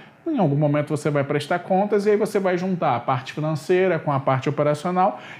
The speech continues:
e você vai, é, entregar o que se espera de um síndico profissional, por exemplo, da forma que eu trabalho, que é o resultado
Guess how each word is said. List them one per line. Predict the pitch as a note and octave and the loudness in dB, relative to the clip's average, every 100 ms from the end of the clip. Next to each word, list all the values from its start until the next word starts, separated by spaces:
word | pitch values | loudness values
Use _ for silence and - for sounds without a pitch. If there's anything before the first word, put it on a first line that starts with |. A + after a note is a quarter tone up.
| - | -2
e | F#3 | 2
você | F#3 F#3 | 2 2
vai, | F3+ E3 E3 E3 | 2 2 0 -2
é, | - E3 E3+ | -2 0 2
entregar | G3+ G#3+ F3+ C#3+ F3+ G#3+ | 0 2 2 4 4 4
o | G3+ | 0
que | - G#3 | -2 -2
se | - G#3+ | -2 -4
espera | - - E3 G#3+ G#3+ | -4 -2 0 2 2
de | E3 D#3 | 0 0
um | D3+ D3 | 0 0
síndico | C3+ D#3 D3 - | -2 -2 -2 -2
profissional, | D#3 C#3 D#3 C#3+ C#3+ | -2 -2 -2 2 0
por | D3 C3+ | 2 0
exemplo, | B2 B2+ | 0 -2
da | B2+ | -2
forma | C#3+ C#3+ | -2 -2
que | |
eu | D#3+ | -2
trabalho, | D#3+ B2 A#2+ | -2 -2 -2
que | B2 | 0
é | F#3 | -2
o | F#3 | 2
resultado | G3 F#3+ F3+ - F#2 E2+ C#2 | 2 2 -2 -4 -4 -4 -8